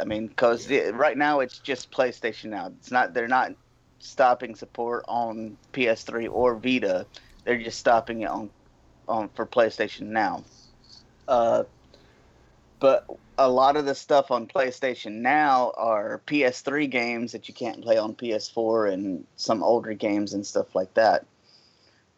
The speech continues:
Speaker 1: But most of it's just, like, okay, a lot of it is you can get stuff that's on cross console.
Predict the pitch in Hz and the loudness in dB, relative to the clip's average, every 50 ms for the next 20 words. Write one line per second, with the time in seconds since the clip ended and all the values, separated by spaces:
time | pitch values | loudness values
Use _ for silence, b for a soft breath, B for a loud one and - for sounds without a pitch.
0 | _ - 110 104 - - 120 131 139 135 - - 147 135 123 120 120 113 - - | _ 2 2 4 4 4 2 2 2 2 2 4 4 4 4 2 -2 -6 -6 -6
1 | - 123 117 - - - _ _ _ _ _ _ _ _ _ _ _ _ _ _ | -6 -6 -6 -8 -10 -18 _ _ _ _ _ _ _ _ _ _ _ _ _ _
2 | _ _ _ _ _ _ _ _ - - 113 113 110 98 - - - - 123 123 | _ _ _ _ _ _ _ _ -10 -4 -2 -2 -2 -2 -2 -2 0 0 0 2
3 | - 120 107 104 104 104 - - 95 110 113 110 120 120 117 110 113 107 - _ | 2 2 2 2 0 -2 -4 -2 0 2 4 4 4 4 4 2 0 -8 -10 _
4 | _ _ _ _ _ _ _ _ _ _ _ _ _ _ _ _ _ _ _ _ | _ _ _ _ _ _ _ _ _ _ _ _ _ _ _ _ _ _ _ _
5 | - 120 113 110 - - 120 113 - 113 117 113 - - 131 110 - - - - | -4 -4 -4 -4 -6 -10 -10 -10 -8 -8 -10 -8 -4 0 0 0 0 0 0 2
6 | 131 117 110 - - 113 110 - - - 113 110 104 98 - - - - 120 113 | 4 4 4 2 2 2 2 2 2 0 -2 0 -2 -4 -8 -6 0 2 2 2
7 | 110 - - - 110 107 104 107 - - 110 95 82 76 80 85 | 2 0 -2 -2 -2 -2 -4 -6 -4 -2 -2 -2 -2 -4 -6 -12